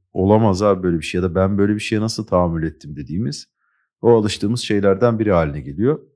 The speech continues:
Bunlardan biri de işte şimdiki evin, Kayış Dağı'ndaki evin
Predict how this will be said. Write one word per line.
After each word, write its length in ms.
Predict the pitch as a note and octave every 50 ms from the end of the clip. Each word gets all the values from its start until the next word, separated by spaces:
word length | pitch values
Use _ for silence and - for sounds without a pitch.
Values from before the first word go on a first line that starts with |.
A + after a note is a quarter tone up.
| _ _ _ _ _ _ _
Bunlardan 580 | C#3 C#3+ D#3 E3 D#3+ D3 C#3 A#2+ A#2 A2+ A#2 B2
biri 180 | D3 D3 C#3 A#2+
de 80 | F#2
işte 520 | D#2 - - - - F3 F3+ F3+ - - - _ _ _ _ _ _ _ _ _ _ _ _ - B2+ -
şimdiki 600 | - - - - D3+ C#3+ C#3 B2 A2+ - - F2+
evin, 280 | F#2 F2 F2 A2+ D3+ E3+
Kayış 380 | - - G#2 G2+ G#2 - -
Dağı'ndaki 460 | - F2+ F2 E2 D#2+ E2 E2 - F2+ F2+
evin 340 | G#2+ C3+ D#3 D#3+ - _